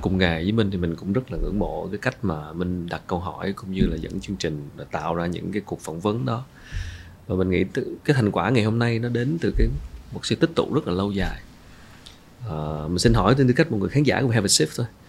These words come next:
Ờ, để có được Thùy Minh của ngày hôm nay, ờ, để có được những buổi phỏng vấn như vậy, triệu triệu view, cái, cái foundation của mình,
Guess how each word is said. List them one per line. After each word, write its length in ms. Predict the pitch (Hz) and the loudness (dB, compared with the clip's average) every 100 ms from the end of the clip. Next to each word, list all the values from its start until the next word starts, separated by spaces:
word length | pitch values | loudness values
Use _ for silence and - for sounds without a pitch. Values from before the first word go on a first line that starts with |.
| - - - - - - | -20 -20 -20 -20 -20 -14
Ờ, 380 | - 82 80 80 - - | -6 -4 -2 -4 -6 -4
để 340 | 90 92 143 170 - | 0 2 0 -2 0
có 120 | 170 | 2
được 120 | 165 | 4
Thùy 120 | - 110 | 4 2
Minh 220 | 113 113 | 2 0
của 80 | 123 | 0
ngày 160 | 101 | 0
hôm 180 | 110 123 | 0 -2
nay, 220 | 113 110 - - - - - - - - - - | -2 -4 -10 -20 -20 -20 -20 -20 -20 -20 -20 -14
ờ, 300 | - - 73 - - | -12 -10 -10 -8 -4
để 60 | - | 2
có 100 | 156 | 4
được 100 | 123 | 6
những 240 | 104 135 | 4 2
buổi 120 | 110 - | 2 0
phỏng 160 | 92 | 0
vấn 200 | 113 123 | 2 4
như 120 | 156 127 | 4 2
vậy, 180 | 95 - - - - - | 0 -8 -10 -4 -4 0
triệu 160 | 101 87 | 2 2
triệu 120 | - 85 | 0 2
view, 240 | 107 104 104 - - - - - - - - - - - - - - - - - | 4 4 0 -8 -20 -20 -20 -20 -20 -20 -20 -20 -20 -20 -20 -20 -20 -20 -20 2
cái, 140 | 196 180 - - - - | 6 6 4 -2 -6 0
cái 100 | 180 | 4
foundation 480 | 117 104 120 123 98 | 6 8 8 8 6
của 60 | 117 | 4
mình, 200 | 139 | 4